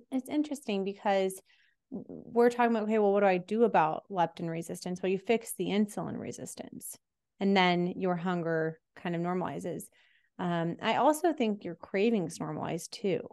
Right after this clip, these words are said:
I don't know if you experienced that. One of our, I had office hours today with our Zivley members. And at the time of this recording, it's right after Thanksgiving. And I said, "Any insights or, you know, experiences people wanna share?"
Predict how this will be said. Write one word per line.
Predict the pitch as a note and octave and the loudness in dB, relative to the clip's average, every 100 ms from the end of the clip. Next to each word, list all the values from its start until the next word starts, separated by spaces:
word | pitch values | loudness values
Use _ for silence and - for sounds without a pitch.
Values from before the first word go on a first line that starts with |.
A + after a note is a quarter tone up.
| F#3 - | -12 -4
I | |
don't | G3+ G3+ | 0 2
know | F#3+ | 0
if | - | 0
you | F#3 | 0
experienced | G3 - - A3+ A#3 A#3 | 0 -4 -4 0 0 0
that. | A#3 A3+ G3 | 4 4 4
One | G3+ | 2
of | G3+ | 2
our, | F3 E3 - | 2 2 -2
I | F#3+ | 0
had | F#3 | 0
office | - F3+ - G3+ | 0 -2 -4 -2
hours | F3 E3 F3+ | 0 0 -2
today | F#3+ F3+ | -2 0
with | F3+ F3+ | 0 0
our | E3+ | -2
Zivley | E3 F3+ G3+ | -2 -2 -2
members. | F3+ D#3+ D#3+ D#3+ F3+ - _ _ _ - | -2 -2 -2 -4 -6 -12 _ _ _ -4
And | F#3 | 0
at | F3+ | 0
the | F3+ | -2
time | - A3+ A#3 | -2 2 4
of | G3+ | 4
this | F#3+ F#3 | 0 -2
recording, | F#3 G3 F#3 F3 | -4 0 0 0
it's | F3 F#3+ | -4 2
right | F#3+ F#3+ | 6 6
after | E3+ - | 4 2
Thanksgiving. | F3 - F3+ - - F#3 | -6 -8 -10 -10 -8 -6
And | F#3 | -6
I | F#3+ | -4
said, | F#3+ G3+ | -2 0
"Any | G#3 G3+ | 2 2
insights | G3+ G3+ G3 F#3 F#3 | 0 -2 0 0 -2
or, | F3+ E3 E3 F#3 - | -4 -4 -4 -6 -12
you | - | -12
know, | F#3+ - | -12 -12
experiences | - - F#3+ F3+ F#3 F3+ F3 - G3 - | -12 -6 -4 -2 -4 -8 -10 -12 -14 -14
people | - - | -14 -10
wanna | - F3+ | -10 -10
share?" | - | -10